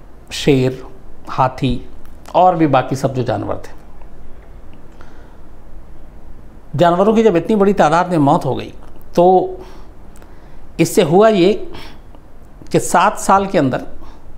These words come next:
जो अफ्रीका के आसपास के सारे जंगल थे, वो जानवरों से लगभग खाली होने लगे। अब उन्हीं में से एक कीनिया और युगांडा भी है। तो कीनिया और युगांडा में भी जंगलों में इस बीमारी ने अपना रुख किया और वहाँ पे भी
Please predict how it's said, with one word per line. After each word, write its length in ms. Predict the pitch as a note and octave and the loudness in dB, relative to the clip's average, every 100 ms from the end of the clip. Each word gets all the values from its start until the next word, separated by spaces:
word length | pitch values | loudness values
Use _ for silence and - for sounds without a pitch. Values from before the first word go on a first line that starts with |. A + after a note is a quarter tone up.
| - - - - - - - - | -14 -16 -18 -14 -12 -12 -10 0
जो 100 | C#3+ | 4
अफ्रीका 300 | C#3+ C#3+ E3 | 4 4 4
के 120 | E3 | 6
आसपास 340 | C#3+ C#3 D3+ | 4 4 0
के 60 | D#3 | 0
सारे 220 | - C#3 | 2 2
जंगल 340 | B2+ C3+ D3 C#3 | 2 2 2 2
थे, 100 | C3 | 0
वो 120 | C3 | 0
जानवरों 360 | B2 C3 D3+ | 0 2 2
से 100 | D3 | 2
लगभग 220 | C3 - D#3 | 0 -2 -2
खाली 220 | C#3+ C#3 | 0 0
होने 200 | A#2+ G#2 | 0 -4
लगे। 240 | F#2 - - - - - - - - - - - - - - - | -8 -10 -14 -14 -14 -12 -12 -12 -14 -16 -18 -14 -14 -14 -16 -2
अब 140 | - E3+ | 0 4
उन्हीं 220 | G3 A#3 | 6 8
में 120 | A#3 | 6
से 160 | G3 C#4+ | 6 2
एक 320 | - - - | 6 6 6
कीनिया 420 | - F#3 F#3+ A3 | 6 6 6 6
और 160 | G3 D#3+ | 6 6
युगांडा 480 | C3+ C3+ D3 D#3+ F#3 | 6 6 6 6 4
भी 140 | E3+ | 2
है। 100 | D3 - - - | -2 -8 -12 -10
तो 60 | A#2+ | -6
कीनिया 400 | - D3 D#3+ F3 | 2 6 6 6
और 160 | D#3 | 6
युगांडा 460 | B2+ B2+ B2 C3+ D#3+ | 4 4 4 6 6
में 140 | D#3+ | 4
भी 260 | D#3 D#3 - - - - - - - - A#2+ | 4 2 -2 -10 -18 -18 -16 -16 -14 -10 0
जंगलों 400 | C#3 C#3+ D#3 D#3 | 4 6 6 6
में 360 | D3+ C3 - - C#3 | 4 2 -2 -6 -6
इस 200 | - A#2 | -6 -6
बीमारी 480 | A2+ C3 C3+ C#3 | -2 2 4 4
ने 140 | D3 C3 | 4 4
अपना 300 | B2 C3+ B2 | 2 2 2
रुख 240 | C3+ - | 2 0
किया 280 | D3 B2+ G#2+ - - - - - | 2 2 0 -12 -14 -16 -8 -2
और 160 | A#2+ | 0
वहाँ 240 | A2 B2 C#3+ | 2 2 2
पे 120 | C3 | 2
भी 240 | A2+ - | 0 -4